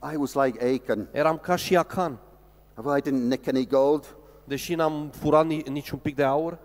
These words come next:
Speaker 1: there was that dissatisfaction in my heart.
Speaker 2: era această lipsă de satisfacție în inima mea.
Speaker 1: Mike Bickle, who's a pastor in the States, Mike Bickle,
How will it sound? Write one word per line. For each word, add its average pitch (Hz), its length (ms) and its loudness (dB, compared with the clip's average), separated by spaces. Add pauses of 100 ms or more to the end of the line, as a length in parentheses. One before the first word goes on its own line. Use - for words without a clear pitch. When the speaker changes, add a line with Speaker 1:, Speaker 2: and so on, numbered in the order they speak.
Speaker 1:
there 139 140 0
was 131 80 2
that 135 240 0
dissatisfaction 131 1000 -2
in 117 60 0
my 113 140 2
heart. 107 420 0
Speaker 2:
era 143 180 2
această 156 760 -2
lipsă 175 320 -4
de 151 100 -2
satisfacție 151 840 0
în 139 80 2
inima 156 340 4
mea. 139 300 0 (520)
Speaker 1:
Mike 147 380 0
Bickle, 160 420 2
who's 135 240 -4
a 123 60 2
pastor 143 460 0
in 127 60 2
the 127 80 2
States, - 560 -2 (600)
Mike 131 340 0
Bickle, 156 320 0